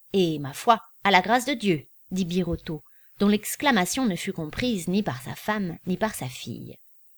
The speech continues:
Quand Birotteau rencontrait une difficulté morale, il faisait comme les insectes devant un obstacle. Il se jetait à gauche ou à droite. Il changea donc de conversation, en se promettant de causer de Césarine avec sa femme. «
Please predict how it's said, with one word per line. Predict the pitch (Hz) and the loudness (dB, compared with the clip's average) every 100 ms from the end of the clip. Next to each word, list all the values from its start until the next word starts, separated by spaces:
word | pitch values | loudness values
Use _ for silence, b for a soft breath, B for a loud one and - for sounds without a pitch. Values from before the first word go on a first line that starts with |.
| _ _ - | _ _ -8
Quand | 170 | -6
Birotteau | 160 175 147 180 226 | -4 -4 -4 0 2
rencontrait | 175 156 165 - 233 | 2 -2 -6 -2 -2
une | 190 170 | -2 -4
difficulté | 160 190 233 - 170 156 208 | -2 -2 -4 -6 -10 -2 0
morale, | 147 143 220 220 165 B B B B | 0 0 2 2 0 B B B B
il | 285 269 | -2 0
faisait | 370 415 427 | 0 0 2
comme | 339 | 2
les | 294 269 | 2 0
insectes | 254 - 294 285 - | 0 0 -2 -4 -4
devant | 190 190 226 202 | -2 0 -2 -4
un | 170 | -6
obstacle. | 170 - - 123 - - - _ | -6 -8 -8 -10 -12 -20 -20 _
Il | 240 233 | -2 -2
se | 294 | -2
jetait | 320 330 339 - | -4 2 2 4
à | 277 | 0
gauche | 208 180 240 - - | 0 0 0 -2 -2
ou | 320 359 320 | -4 -2 -2
à | |
droite. | 277 208 151 - - B B B 214 | 0 0 0 -6 -16 B B B -2
Il | 185 | 0
changea | 208 185 180 | 2 2 2
donc | 175 180 | 2 0
de | 196 | 0
conversation, | 247 269 208 - 156 - 151 180 _ | 0 0 0 -2 -6 -8 -8 -10 _
en | 302 | -4
se | 320 | -2
promettant | 392 330 247 - 269 | -2 0 0 0 0
de | 226 | -2
causer | - 226 196 | 0 0 0
de | 151 | -2
Césarine | - 247 165 143 220 | -4 -4 -4 -2 -2
avec | 165 220 - | 0 -2 -6
sa | 143 | -10
femme. « | - - - - | -10 -10 -10 -12